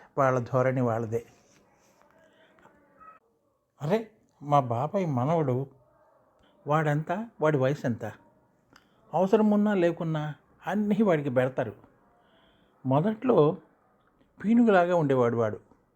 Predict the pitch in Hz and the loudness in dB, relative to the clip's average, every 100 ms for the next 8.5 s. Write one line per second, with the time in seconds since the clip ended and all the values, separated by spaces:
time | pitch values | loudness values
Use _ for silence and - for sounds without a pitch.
0 | _ _ _ _ _ _ _ _ - 127 | _ _ _ _ _ _ _ _ -2 2
1 | 127 117 131 151 143 135 120 127 123 127 | 2 2 2 2 2 0 -2 -4 -6 -2
2 | 127 135 123 120 113 120 - 156 165 156 | 0 0 -4 -8 -10 -14 -4 -2 0 2
3 | 147 135 127 131 156 131 120 120 110 107 | 2 2 2 0 0 0 0 0 0 -4
4 | 104 - _ _ _ _ _ _ _ _ | -6 -18 _ _ _ _ _ _ _ _
5 | _ _ _ 107 120 151 151 113 160 156 | _ _ _ 0 2 2 0 -2 0 0
6 | 151 151 143 131 - _ _ _ _ _ | -2 -2 -2 -2 -10 _ _ _ _ _
7 | _ - 131 147 156 123 151 - 170 156 | _ -8 -2 0 2 2 0 -2 -2 0
8 | 151 151 151 190 | 2 0 -2 -6